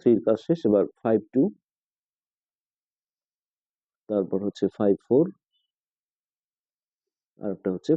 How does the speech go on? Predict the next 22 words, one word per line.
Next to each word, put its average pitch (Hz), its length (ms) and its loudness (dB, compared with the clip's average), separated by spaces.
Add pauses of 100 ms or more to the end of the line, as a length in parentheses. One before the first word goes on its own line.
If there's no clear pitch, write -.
(120)
ফাইভ 92 160 2 (120)
কমা 98 260 -4 (1120)
সিক্স। - 560 -10 (1500)
ওকে, - 180 0 (100)
A 135 200 4
ক্রস 104 260 -2 (100)
B, 98 60 -2 (540)
আহ, 110 200 -6
এটা 101 240 -2
আমাদের 92 300 0 (260)
বের 98 220 0
হয়ে 78 180 -6
গেল। 58 100 -8 (760)
আমরা 95 160 -2
একটু 95 140 -2
চেক - 220 0
করে 107 180 2
নিই, 165 200 -2 (160)
ওয়ান 113 320 0
টু, 175 220 0 (440)
ওয়ান 104 220 -2
ফোর, 127 420 -2